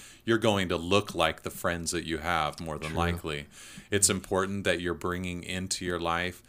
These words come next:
Speaker 1: uh, older believers or more mature believers who are able to instruct you and teach you and help you and maybe speak boldly into your life and honestly into your life. But, you know, frankly, I've watched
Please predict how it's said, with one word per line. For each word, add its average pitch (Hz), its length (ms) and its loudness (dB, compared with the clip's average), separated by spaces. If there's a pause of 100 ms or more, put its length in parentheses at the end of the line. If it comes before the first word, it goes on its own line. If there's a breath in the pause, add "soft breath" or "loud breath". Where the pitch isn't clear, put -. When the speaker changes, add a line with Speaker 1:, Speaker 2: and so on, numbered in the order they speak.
(320 loud breath)
Speaker 1:
uh, 80 200 2
older 95 360 2
believers 95 720 0
or 78 160 -2
more 85 340 -4
mature 92 400 2
believers 92 640 2
who - 80 -4
are 80 120 0
able 82 240 -2
to - 140 -8
instruct - 640 -2
you 87 200 -2
and 76 160 -8
teach - 360 -2
you 87 300 0
and 71 140 -8
help 90 340 -2
you 87 340 -2
and 73 180 -6 (360 loud breath)
maybe 92 420 4 (140)
speak 101 400 4 (160)
boldly 107 640 4 (100)
into 110 320 0
your 110 140 4
life 113 320 0
and 76 100 -8
honestly 101 560 0
into 104 240 -2
your 101 140 2
life. 104 260 0 (560 loud breath)
But, 139 260 8
you 156 100 4
know, 143 140 6
frankly, 107 680 2 (300)
I've 117 320 2
watched 110 380 4